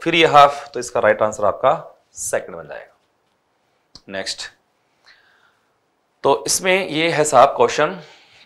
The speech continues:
कि पहले तो देखो लॉजिक गेट दे रखा है अपने को, ये इसके इनपुट हैं, आउटपुट कैसा आएगा हमको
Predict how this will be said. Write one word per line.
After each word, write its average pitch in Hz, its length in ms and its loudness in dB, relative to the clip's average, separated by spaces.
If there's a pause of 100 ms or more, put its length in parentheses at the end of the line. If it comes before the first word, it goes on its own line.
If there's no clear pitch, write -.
कि 131 400 -2 (220)
पहले 170 160 4
तो 190 80 2
देखो 190 160 2
लॉजिक 151 300 4
गेट 156 140 0
दे 160 80 8
रखा 165 220 4
है 170 60 6
अपने 165 180 -4
को, 160 200 2
ये 151 180 2
इसके 151 240 -2
इनपुट 151 480 -8
हैं, 165 260 -8
आउटपुट 139 440 0
कैसा 147 280 0
आएगा 147 240 4
हमको 139 360 0